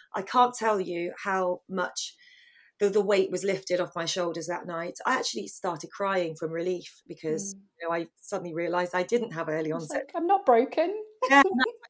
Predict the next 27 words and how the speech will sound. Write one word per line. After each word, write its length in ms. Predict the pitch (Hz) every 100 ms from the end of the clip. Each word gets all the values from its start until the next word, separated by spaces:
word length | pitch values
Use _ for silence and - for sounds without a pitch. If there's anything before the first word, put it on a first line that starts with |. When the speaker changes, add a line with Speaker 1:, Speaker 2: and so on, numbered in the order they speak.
| _
Speaker 1:
exactly. 420 | 240 262 - 202 175
And 120 | 180
this 140 | 202
is 120 | 214
why 180 | 190 180
I'm 120 | 175 175
get-, 160 | -
getting 300 | - 175 180
so 220 | 165 165 -
angry. 500 | 170 160 156 139 - _ _ _ _ -
And 120 | 254
I 40 |
think 160 | 277 -
the 60 |
next 260 | 269 277 -
day 200 | 254 277
I 80 | 208
went 180 | 180 180
to 60 |
the 80 | 175
doctors. 500 | 180 185 - 180 175
I 60 | 196
got 180 | 196 -
the, 120 | 190 -
you 80 | 180
know, 60 |
I 60 | 180